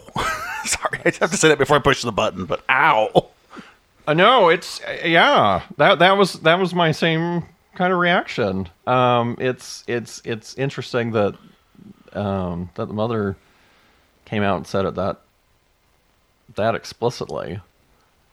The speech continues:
Speaker 2: Um, ignorance is bliss, I guess. I, I don't know. Uh, but like I, like I'd mentioned earlier, that it's, being gay doesn't define you. There are some people that, that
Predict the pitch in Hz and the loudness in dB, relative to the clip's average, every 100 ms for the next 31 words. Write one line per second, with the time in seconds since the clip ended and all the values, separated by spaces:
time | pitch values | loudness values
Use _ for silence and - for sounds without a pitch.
0 | _ - 90 87 92 90 90 85 - - | _ -12 -10 -10 -10 -8 -8 -10 -14 -20
1 | _ _ _ - 98 117 120 - 107 90 | _ _ _ -10 -6 -2 -2 -2 -8 -8
2 | 82 92 113 156 139 143 139 175 160 - | -4 0 0 0 -4 -2 -2 -4 -8 -16
3 | - - _ _ - 92 92 85 _ - | -20 -20 _ _ -10 -6 -6 -8 _ -8
4 | 101 117 120 95 95 _ _ _ _ _ | -6 -6 -6 -8 -10 _ _ _ _ _
5 | - - 170 196 - 85 131 147 143 123 | -10 -6 2 2 0 -8 0 0 2 -2
6 | 110 85 123 127 104 120 131 101 117 196 | -4 -6 -6 -4 -4 -6 -6 -8 -8 -8
7 | 180 107 104 104 107 - _ _ _ _ | -8 -10 -10 -8 -10 -10 _ _ _ _
8 | _ _ _ _ 110 101 107 _ _ _ | _ _ _ _ -18 -18 -20 _ _ _
9 | _ - 120 - - - _ _ _ _ | _ -12 -12 -12 -18 -20 _ _ _ _
10 | _ _ _ _ _ _ _ _ _ _ | _ _ _ _ _ _ _ _ _ _
11 | _ - 101 113 143 160 143 131 123 120 | _ -18 -12 -4 -2 -2 -2 2 2 2
12 | 117 110 107 104 101 78 92 98 90 78 | 0 -2 -2 -2 -4 -10 -8 -6 -6 -8
13 | 71 98 123 170 151 147 123 107 110 101 | -10 -4 -2 0 -2 -2 -2 0 0 0
14 | - 107 98 90 | -2 -8 -6 -6